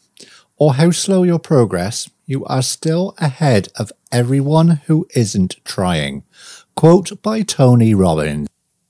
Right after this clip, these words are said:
We've all heard of the childhood tales of the hare and the tortoise, where the tortoise wins the race, despite its slow and steady pace, but its continuous effort,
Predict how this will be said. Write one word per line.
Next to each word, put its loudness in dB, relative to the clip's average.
We've 0
all 4
heard 4
of -2
the -2
childhood -4
tales -6
of -4
the -6
hare 0
and 4
the 2
tortoise, 2
where -4
the -8
tortoise -6
wins -2
the 0
race, -2
despite 0
its -2
slow 2
and 2
steady -2
pace, -4
but 0
its -6
continuous 0
effort, -4